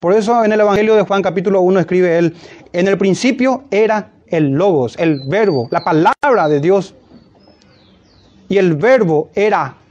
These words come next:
con Dios, y el verbo era Dios. Este era en el principio". No es que en el principio fue creado. No, este era en el principio.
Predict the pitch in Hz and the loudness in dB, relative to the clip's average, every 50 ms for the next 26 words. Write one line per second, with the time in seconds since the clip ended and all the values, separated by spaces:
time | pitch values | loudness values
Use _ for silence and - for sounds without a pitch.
0 | _ _ - 247 294 294 254 196 143 160 165 160 160 196 185 - - 190 202 190 | _ _ -2 0 2 2 2 2 0 0 0 0 0 -2 -4 -4 -2 0 0 2
1 | 170 143 127 135 202 254 262 214 175 151 147 139 139 - _ _ - 208 233 254 | 2 0 0 0 2 2 2 2 2 0 -2 -2 -2 -6 _ _ -2 -2 0 0
2 | 254 226 214 202 202 - 190 147 127 131 156 185 220 254 240 170 - - - - | 0 0 0 -2 -4 -4 -8 -6 -4 -2 0 0 0 0 0 -2 -4 -6 -12 -20
3 | - - - - - 220 208 254 277 262 - - 285 285 - - 233 247 254 233 | -20 -20 -20 -8 -4 -2 0 0 0 -2 -4 -4 -2 -2 0 0 0 2 2 2
4 | 185 165 156 147 - - - - - - _ _ _ _ _ _ - 196 202 262 | 0 0 -2 -4 -8 -14 -20 -20 -20 -20 _ _ _ _ _ _ -4 -2 0 2
5 | 339 370 359 320 277 202 214 190 175 151 - - 151 127 123 127 120 101 - - | 2 4 4 4 2 2 2 0 0 0 0 0 -2 0 0 -2 -2 -2 -6 -12
6 | - - - _ _ _ _ _ _ _ _ - - - 156 156 175 190 185 269 | -20 -20 -20 _ _ _ _ _ _ _ _ -20 -12 -6 -4 -2 -2 0 0 0
7 | 269 254 247 254 262 247 247 226 214 180 - 226 233 214 226 247 220 185 - 208 | 2 2 2 2 2 0 0 0 0 0 0 0 0 0 0 -2 -2 -2 -2 -2
8 | 208 208 214 190 170 143 135 131 127 117 - - _ _ _ _ _ _ - 160 | -2 0 0 0 0 0 0 0 -2 -2 -6 -12 _ _ _ _ _ _ -4 -2
9 | 190 254 254 190 208 240 240 - 262 - 208 214 269 320 285 196 123 101 - - | 0 0 0 0 -2 -2 -2 -4 -4 -2 -2 0 0 0 0 -2 -4 -6 -10 -18
10 | _ _ - 196 233 277 269 262 226 196 208 185 165 - 160 147 151 151 139 135 | _ _ -4 -2 0 2 2 2 0 0 0 -2 -2 -2 -2 -2 0 -2 -2 -2